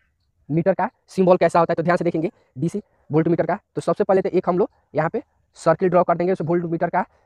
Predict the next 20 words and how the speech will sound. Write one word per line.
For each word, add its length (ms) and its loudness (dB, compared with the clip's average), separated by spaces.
ये 180 0
क्या 120 2
होता 140 0
है, 40 0
सांकेतिक 420 -4
नेम 160 -2
क्या 120 -2
होता 100 -2
है 40 -2
जी, 80 -2
वी 160 -4
से 120 -6
होता 140 -4
है। 60 -10
उसके 160 -2
बाद 100 2
ये 80 2
हो 100 2
गया 100 2
जी, 100 -6